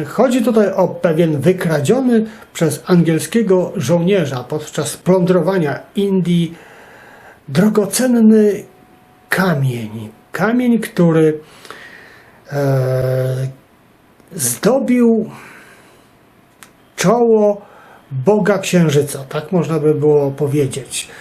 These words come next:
Kamień ów ma bardzo dużą, bardzo dużą wartość, jest to diament, ale oprócz tego, że posiada bardzo dużą wartość, jest też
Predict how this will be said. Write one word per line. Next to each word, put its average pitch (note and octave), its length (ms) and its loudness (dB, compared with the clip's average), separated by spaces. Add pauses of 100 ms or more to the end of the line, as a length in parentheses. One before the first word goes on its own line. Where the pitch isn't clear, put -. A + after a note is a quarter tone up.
(2250)
Kamień C4 380 2
ów G#3+ 180 2
ma F#3 140 2
bardzo G#3 560 0
dużą, C3+ 760 0 (340)
bardzo D#3 440 0
dużą C3+ 520 0
wartość, D#3 680 -2
jest D#3 380 -6
to C3+ 240 -2 (440)
diament, E3 600 0 (1080)
ale D#3+ 260 0
oprócz G#3+ 400 -2
tego, F#3 340 0
że B2+ 100 -8
posiada D3 400 -4
bardzo D3+ 320 2
dużą C#3+ 360 2
wartość, F3 580 -2
jest F3 380 -2
też E3 420 -4